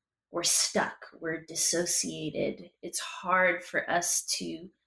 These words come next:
be present and fully in our bodies in any given moment. We're distant, detached, or that gas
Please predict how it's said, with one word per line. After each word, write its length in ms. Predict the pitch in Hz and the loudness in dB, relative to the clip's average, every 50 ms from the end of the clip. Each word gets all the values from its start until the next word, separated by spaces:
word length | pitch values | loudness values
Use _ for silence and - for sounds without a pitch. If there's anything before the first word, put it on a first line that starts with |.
| _ _ _ _ _ _ _ _ _ _ _ _ _ _ _ _ - 202 196 | _ _ _ _ _ _ _ _ _ _ _ _ _ _ _ _ -18 -14 -8
be 560 | 180 180 175 170 165 165 160 - - - - _ _ - | -6 -4 -2 -2 -2 -2 0 -2 -4 -4 -6 _ _ -14
present 840 | - - - 190 190 196 190 - - - - - - - - - - - - - | -12 -2 4 6 6 6 6 4 2 0 -2 -2 0 0 0 0 0 -2 -4 -4
and 240 | 170 165 160 - | -2 -2 -4 -6
fully 380 | - - - 202 196 190 185 175 | -10 -4 0 4 4 4 4 4
in 320 | - - 175 180 185 185 | 2 2 4 6 6 6
our 300 | - - 180 175 170 170 | 6 6 4 4 4 4
bodies 600 | - 160 160 160 165 170 170 156 143 139 143 - 160 | 2 4 4 4 4 4 2 0 0 0 -2 -2 -4
in 140 | 156 151 - | -6 -6 -4
any 320 | - - 156 156 151 151 | -4 -4 -4 -4 -4 -4
given 280 | 156 - - 156 151 156 | -6 -6 -6 -4 -2 -2
moment. 460 | 156 156 151 147 143 135 - - - | 0 0 2 2 2 2 0 -2 -2
We're 140 | 175 170 160 - - | -4 -6 -6 -4 -4
distant, 800 | 170 170 - - - - - 127 - - - - - - - - _ _ _ _ _ - - - _ _ _ _ | -2 0 0 0 0 0 -2 -2 -2 -2 -2 -2 -2 -2 -4 -8 _ _ _ _ _ -20 -20 -20 _ _ _ _
detached, 1000 | - 170 160 - - - 160 143 - - - - - - - - - - - - - _ _ _ _ _ _ _ _ _ _ _ _ - | -12 -8 -6 -6 -4 -2 0 0 0 -2 -2 0 2 2 2 2 0 -2 -4 -6 -10 _ _ _ _ _ _ _ _ _ _ _ _ 2
or 720 | 190 208 220 233 226 202 180 165 156 - - 196 190 - _ _ _ _ _ _ _ _ _ _ _ _ _ _ _ _ _ _ _ _ _ _ _ _ _ _ _ _ _ - | 6 6 8 8 8 6 6 6 4 4 2 0 -2 -6 _ _ _ _ _ _ _ _ _ _ _ _ _ _ _ _ _ _ _ _ _ _ _ _ _ _ _ _ _ -2
that 420 | 190 180 160 - - - - - - - | 2 4 4 4 4 0 -2 -6 -2 2
gas 1000 | 185 202 220 220 196 - - - - - - - - - - - - - - | 4 4 6 6 4 4 4 4 4 6 6 4 4 4 4 2 0 -2 -6